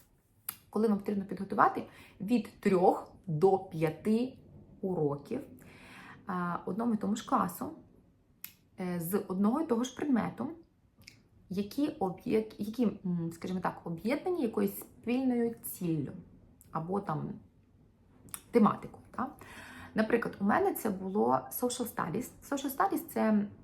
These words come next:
як історія, культура,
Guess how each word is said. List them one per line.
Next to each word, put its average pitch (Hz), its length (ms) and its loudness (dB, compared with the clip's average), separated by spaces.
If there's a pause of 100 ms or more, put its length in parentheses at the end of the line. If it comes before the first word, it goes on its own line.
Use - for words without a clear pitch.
(140)
як 190 380 -4
історія, 196 840 0 (140)
культура, 180 880 -2